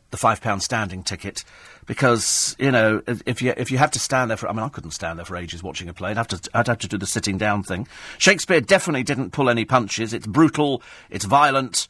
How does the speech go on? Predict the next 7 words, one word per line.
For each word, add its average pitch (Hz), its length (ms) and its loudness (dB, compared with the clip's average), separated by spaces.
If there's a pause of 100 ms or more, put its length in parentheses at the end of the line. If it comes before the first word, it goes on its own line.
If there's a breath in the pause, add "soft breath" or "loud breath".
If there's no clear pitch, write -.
(480)
and, 120 440 -2
uh, 120 280 2
it's - 180 -4
not 123 160 0
for 117 80 -10
the 107 80 -6
squeamish. 101 560 -4